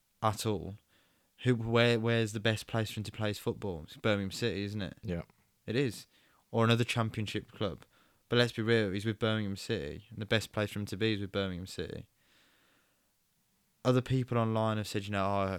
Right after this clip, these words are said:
Speaker 1: George Hall's gonna go anyway, and he's
Speaker 2: Mm.
Speaker 1: just trying to inflate his value."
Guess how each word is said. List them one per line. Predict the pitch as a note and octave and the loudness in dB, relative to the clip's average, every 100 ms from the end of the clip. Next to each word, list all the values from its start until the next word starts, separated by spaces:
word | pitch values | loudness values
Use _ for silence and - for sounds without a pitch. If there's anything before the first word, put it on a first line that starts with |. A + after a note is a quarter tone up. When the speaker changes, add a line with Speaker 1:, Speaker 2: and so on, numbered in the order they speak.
| F#2 | -6
Speaker 1:
George | G2+ A2 G#2 | -4 -2 -2
Hall's | A2 G2+ | -2 -4
gonna | G#2 G2 | -2 -4
go | F#2+ G2+ | 0 2
anyway, | G2 G2+ G2+ G#2 G2 G2+ - - | 2 0 0 0 0 -2 -8 -10
and | G2+ | -4
he's | G2 F2+ | -2 0
Speaker 2:
Mm. | |
Speaker 1:
just | G#2+ - | -2 -2
trying | A2 G#2 | -2 -2
to | G2 | -2
inflate | G2+ - G#2+ G2+ F2 | -4 -4 0 0 0
his | G2+ F#2+ | -6 -2
value." | G#2 G2+ F#2 E2 | 0 0 -2 -6